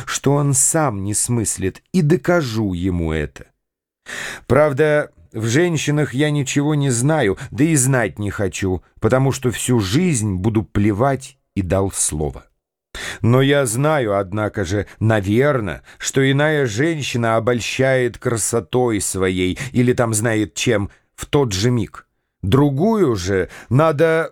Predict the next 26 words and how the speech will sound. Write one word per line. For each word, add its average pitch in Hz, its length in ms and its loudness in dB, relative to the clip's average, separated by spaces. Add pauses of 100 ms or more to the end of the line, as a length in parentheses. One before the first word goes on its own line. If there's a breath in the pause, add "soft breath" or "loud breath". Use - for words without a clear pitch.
полгода 156 640 2
разжевывать, 110 960 -2
прежде 120 380 0
чем 127 260 0
понять, 131 540 0 (120)
что - 320 -2
в 120 80 -2
ней 123 200 0
есть. 98 720 -4 (460)
И 120 80 0
чтобы 147 300 2
рассмотреть 139 800 0 (220 loud breath)
такую 143 460 2
и 139 140 -2
влюбиться, 117 760 0 (200 loud breath)
то 131 100 4
мало 139 380 2
смотреть 123 720 0
и 139 120 2
мало 143 340 2
быть 123 320 -2
просто 120 460 0
готовым 113 680 0
на 107 100 0
что - 240 -4
угодно, 117 600 -2